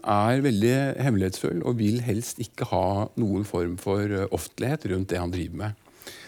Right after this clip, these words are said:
Eh, Fritz Zapfe følger han ned til brygga i Tromsø, og der ligger gjøa. Og det er helt klart at Roald Amundsen er i ferd med å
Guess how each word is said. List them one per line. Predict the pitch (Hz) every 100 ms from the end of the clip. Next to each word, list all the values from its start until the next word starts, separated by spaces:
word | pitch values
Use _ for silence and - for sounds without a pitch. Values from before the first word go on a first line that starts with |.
| - -
Eh, | - 107 107 107 107 107 - - 95 101 71 65
Fritz | 85 131 -
Zapfe | 107 -
følger | 131 104
han | 104
ned | 98
til | 87 98
brygga | 113 98 90 95
i | 123
Tromsø, | 120 92 113 147 - - - - - - -
og | 101 104 107 110
der | 110 92 101
ligger | 98 98
gjøa. | 104 98 90 135 160 - _ _ _ _ - - - -
Og | 104
det |
er | 107
helt | 101
klart | 104 101 107
at | 98
Roald | 120 101 90
Amundsen | 98 87 85 90
er | 95
i |
ferd | 95 80 82
med | 87
å | 92